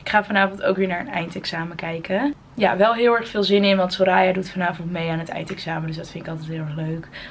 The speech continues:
om te zien. En überhaupt vind ik het altijd heel erg leuk om te zien. Dus ik heb er gewoon heel erg veel zin in. En ik heb net een video opgenomen. Ik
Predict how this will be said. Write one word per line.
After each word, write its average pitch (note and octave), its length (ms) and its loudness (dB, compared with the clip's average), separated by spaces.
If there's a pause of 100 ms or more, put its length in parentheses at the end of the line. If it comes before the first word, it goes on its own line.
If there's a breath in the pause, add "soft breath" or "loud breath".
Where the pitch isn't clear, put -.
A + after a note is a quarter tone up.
om F3+ 120 -8
te E3 80 -8
zien. F3 420 -6 (200 loud breath)
En F#3+ 180 2
überhaupt E3 340 4
vind E3 160 -2
ik E3+ 60 -4
het E3 100 -2
altijd F3 200 -4
heel F3+ 60 0
erg F3+ 200 4
leuk F#3 100 0
om F3+ 80 -8
te F#3 100 -6
zien. F#3+ 260 4
Dus G3+ 140 2
ik - 60 -4
heb F#3 140 6
er - 60 -8
gewoon F3+ 200 -4
heel F3+ 100 -2
erg - 160 -8
veel F3+ 80 -8
zin G3 240 2
in. D4+ 220 4 (140)
En G#3 260 4
ik G3 80 -2
heb G3 160 4
net G3+ 160 -2
een G3+ 100 -6
video G#3 340 6
opgenomen. F#3 720 0
Ik F#4 60 -2